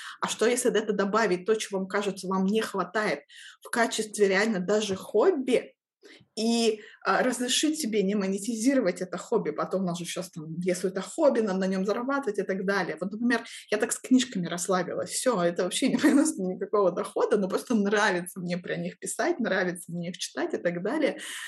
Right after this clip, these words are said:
Это там большая часть моей жизни, всякие книжные клубы, выставки. И всё, и не обязательно, чтобы это было прям карьера, и это даёт и энергию, да, в том числе, чтобы в,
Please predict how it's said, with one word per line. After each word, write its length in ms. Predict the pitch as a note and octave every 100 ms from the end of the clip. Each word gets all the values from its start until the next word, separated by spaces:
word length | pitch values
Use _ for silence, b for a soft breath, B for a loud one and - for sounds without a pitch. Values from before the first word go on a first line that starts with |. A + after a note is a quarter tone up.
| B -
Это 200 | G#3+ F#3+
там 280 | G3 F#3
большая 380 | F3+ G#3 G#3+ F3+
часть 280 | - F3+ G3+
моей 200 | F#3 G3+
жизни, 400 | C4 E4+ D4+ A#3
всякие 320 | A3+ F#3 D#3+
книжные 380 | - F3+ F#3 F#3
клубы, 340 | B3+ D#4 A#3+ F#3
выставки. 600 | C4 - G#3 - - - B B B B -
И 80 | C#4+
всё, 220 | - C4
и 80 | F#3+
не 100 | G3+
обязательно, 340 | F#3+ G3 D#4+ C4
чтобы 200 | G3 -
это 80 |
было 200 | G3 G#3
прям 220 | F#3+ G3 F3+
карьера, 400 | G#3+ G#3 C#4 F#4
и 180 | - A3
это 180 | G#3+ A3+
даёт 420 | G#3 G3 G#3 G#3
и 60 | F#3
энергию, 460 | F3+ F3 - D3+ -
да, 100 | G#3
в 80 | -
том 180 | E3+
числе, 260 | E3+ - F3
чтобы 360 | - F3+ D#3+
в, 40 | D3+